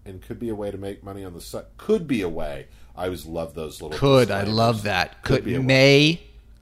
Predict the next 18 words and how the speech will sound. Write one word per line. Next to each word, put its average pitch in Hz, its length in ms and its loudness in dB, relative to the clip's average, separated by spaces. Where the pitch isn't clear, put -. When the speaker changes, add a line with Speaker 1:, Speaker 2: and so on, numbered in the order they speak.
Speaker 2:
Could. 147 560 10
Speaker 1:
Hey, 185 360 -2
maybe. 127 560 0
Speaker 2:
I 139 200 4
bu-, 131 240 2
I 156 180 10
always 165 640 10
start 131 500 4
at 135 200 0
anything 170 720 0
that 131 160 -4
comes 139 340 0
out 127 160 2
of 123 80 0
my 117 140 0
mouth 117 380 -2
begins 120 420 -4
with, 113 220 -4